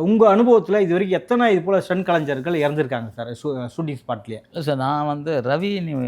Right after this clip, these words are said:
Speaker 2: ஒருத்தர் இருந்தார். ரவி வந்து எப்படின்னா, ஜிம்னாஸ்டிக்ல அவருக்கு நிகர் அவர் தான், இந்தியா லெவல்லே சொல்றேன். அவ்வளோ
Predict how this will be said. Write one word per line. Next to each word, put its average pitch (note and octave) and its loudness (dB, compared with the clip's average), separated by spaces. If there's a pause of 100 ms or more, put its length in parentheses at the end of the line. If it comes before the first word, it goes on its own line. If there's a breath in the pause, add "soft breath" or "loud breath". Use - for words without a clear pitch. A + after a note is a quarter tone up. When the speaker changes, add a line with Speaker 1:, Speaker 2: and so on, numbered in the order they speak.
(140)
Speaker 2:
ஒருத்தர் A2+ -10
இருந்தார். G2+ -6 (240)
ரவி D3 -4
வந்து D#3 -8
எப்படின்னா, B2+ -6 (260)
ஜிம்னாஸ்டிக்ல G3 -4
அவருக்கு D#3+ -6
நிகர் D#3 -6
அவர் G#2 -4
தான், - -14 (260)
இந்தியா D#3+ -2
லெவல்லே C#3 0
சொல்றேன். F#2 -12
அவ்வளோ E3+ -6